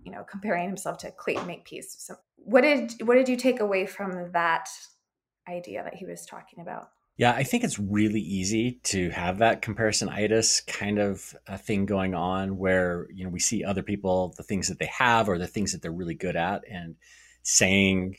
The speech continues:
Speaker 2: to ourselves, you know, "I'll never be there. I'll never be able to do that. Those kinds of clients, I, I'll never be able to get them."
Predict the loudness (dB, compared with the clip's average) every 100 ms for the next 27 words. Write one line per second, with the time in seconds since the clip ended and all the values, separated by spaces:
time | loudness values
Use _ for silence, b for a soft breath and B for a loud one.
0 | -2 2 2 4 4 4 0 -4 -4 -2
1 | -2 -2 -4 -4 0 4 4 4 2 -2
2 | -2 -2 -4 -4 -6 -6 -8 -6 -2 2
3 | 2 2 -2 0 2 4 4 2 0 2
4 | 4 4 2 0 -4 -4 -2 0 0 0
5 | 0 -2 -4 -6 -4 -2 -2